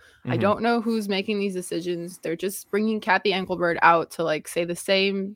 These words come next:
Speaker 1: P R stuff every single
Speaker 2: <laughs>
Speaker 1: time. And it feels like we get the same quote from her every single time about expansion. So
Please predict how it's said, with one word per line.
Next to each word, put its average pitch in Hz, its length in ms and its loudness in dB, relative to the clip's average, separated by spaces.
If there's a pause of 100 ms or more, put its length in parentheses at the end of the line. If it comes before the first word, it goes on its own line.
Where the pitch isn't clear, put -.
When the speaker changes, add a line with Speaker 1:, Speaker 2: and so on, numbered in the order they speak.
(100)
Speaker 1:
P 196 180 -4
R 185 220 2
stuff 175 400 0
every 175 180 -2
single 180 340 0
Speaker 2:
<laughs> 170 180 6
Speaker 1:
time. 190 340 6 (400)
And 185 100 0
it 196 80 0
feels 247 260 10
like 254 160 6
we 254 100 2
get 247 180 6
the 233 80 2
same 220 240 0
quote - 320 0
from 208 160 -4
her 202 160 -2
every 196 180 -2
single 185 240 -10
time 208 260 0
about 190 240 -2
expansion. 196 760 -6 (340)
So 214 460 2